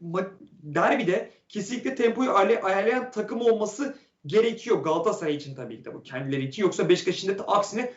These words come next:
hızlı bir tempo lazım Beşiktaş'a da. E, iki takım da birbirine çok zıt oynuyor yani burada. Beşiktaş yüksek tempo, Galatasaray düşük tempo.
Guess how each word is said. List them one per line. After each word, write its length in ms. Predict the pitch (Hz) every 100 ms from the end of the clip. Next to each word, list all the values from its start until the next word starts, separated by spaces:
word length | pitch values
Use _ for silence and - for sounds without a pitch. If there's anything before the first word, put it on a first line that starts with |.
| _
hızlı 300 | - 185 175
bir 100 | 214
tempo 300 | 220 202 175
lazım 300 | 165 147 156
Beşiktaş'a 380 | 156 147 147 202
da. 200 | 262 269 - _ _
E, 300 | 170 165 156
iki 280 | 151 208 285
takım 220 | 285 240
da 220 | 294 185
birbirine 240 | 196 202 269
çok 200 | 254 190
zıt 120 | 151
oynuyor 280 | 151 135 131
yani 240 | 131 120 113 _ _ _ _ -
burada. 340 | 139 123 - _ _ _ _ _ _ - 156
Beşiktaş 440 | 165 190 180 -
yüksek 300 | 143 143 -
tempo, 380 | 226 226 233 233 - _
Galatasaray 440 | 190 208 - 226
düşük 200 | 175 220
tempo. 400 | 175 135 - -